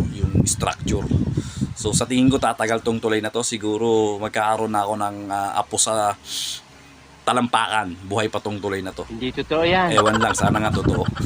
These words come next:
Speaker 1: <laughs> And guys, piniflex ko lang yung, ano, yung ilog na to. Dati sobrang dumi nito. Buti nga ngayon, malinis na eh. Alam nyo yung dumi nito,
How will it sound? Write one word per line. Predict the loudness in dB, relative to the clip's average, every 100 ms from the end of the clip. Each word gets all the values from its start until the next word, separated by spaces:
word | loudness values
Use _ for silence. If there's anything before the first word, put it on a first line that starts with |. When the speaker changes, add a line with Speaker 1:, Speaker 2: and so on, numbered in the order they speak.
| 0 2 2
Speaker 1:
<laughs> | 2 4 4 2 4
And |
guys, | 4 4 4
piniflex | 4 6 6 4 4 2
ko | 2
lang | 2
yung, | 2 2 0
ano, | 0 0
yung | 0 -2
ilog | -6 -4 -4
na | -6 -10
to. | -12 -14 -12 -12 -14 -20 -20 -20 -20 -2
Dati | -2 2
sobrang | 2 2 2 2
dumi | 4 6
nito. | 6 4
Buti | 2 2 0 4
nga | 4 4
ngayon, | 2 2 0 -4 -8 -2
malinis | 2 4 4 2
na | 0 -2
eh. | -4
Alam | -2 0 0
nyo |
yung | 0 0 2
dumi | 4 4
nito, | 4